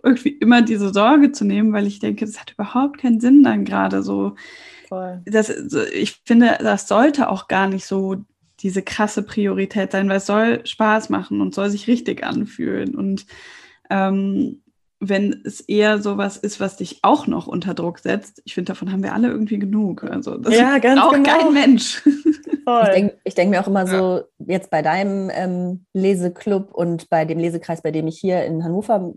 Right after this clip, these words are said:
Speaker 3: Teil bin, man muss ja auch nicht, man ist ja nicht gezwungen mitzulesen. Und ich hab zum Beispiel bei dir, ich wollte gern bei Adas Raum mitlesen und hab dann ganz schnell gemerkt, oh, irgendwie so richtig komm ich nicht rein und, oh Gott, jetzt ist schon die Deadline und Sarah war schon sonst wie weit. Und dann dachte ich so, oh, ich glaube,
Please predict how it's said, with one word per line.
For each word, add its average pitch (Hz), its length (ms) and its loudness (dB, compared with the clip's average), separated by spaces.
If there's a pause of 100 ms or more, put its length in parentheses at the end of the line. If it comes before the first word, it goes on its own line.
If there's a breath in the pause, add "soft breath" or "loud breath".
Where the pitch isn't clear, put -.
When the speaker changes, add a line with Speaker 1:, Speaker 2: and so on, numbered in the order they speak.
(180)
Speaker 3:
Teil 202 300 -4
bin, 196 340 -4 (720 soft breath)
man 180 140 0
muss 226 240 4
ja - 140 4
auch - 100 -4
nicht, 185 140 -4
man 160 120 -2
ist 220 100 -4
ja 247 60 2
nicht 196 160 -2
gezwungen 185 460 0
mitzulesen. 165 640 -4
Und 185 140 -4
ich 185 100 -6
hab 202 120 -4
zum 196 100 -4
Beispiel 185 200 -4
bei 170 100 0
dir, 185 400 0 (100)
ich - 140 -14
wollte 180 140 0
gern 165 160 -4
bei 160 100 -4
Adas 156 320 -4
Raum 247 200 4
mitlesen 233 600 0 (440 soft breath)
und 190 140 -4
hab - 160 -10
dann 165 100 -4
ganz 170 200 -2
schnell 180 160 -4
gemerkt, 180 400 -6
oh, - 80 -10
irgendwie 180 240 0
so 175 100 -2
richtig 202 280 -2
komm 190 180 -4
ich 180 80 -2
nicht 175 200 -6
rein 226 420 2
und, 180 300 -6
oh 196 240 -8
Gott, 202 180 0
jetzt 180 140 -2
ist 190 140 -6
schon 180 140 -4
die 165 100 -2
Deadline 226 420 2
und 170 160 -4
Sarah 175 320 2
war 170 100 4
schon 170 240 -6
sonst 226 300 -2
wie 247 120 -4
weit. 262 340 0 (260 loud breath)
Und 294 200 -2
dann 190 100 -6
dachte 202 220 -2
ich 208 120 -8
so, 208 160 0
oh, 190 60 0
ich 190 160 -6
glaube, 208 560 0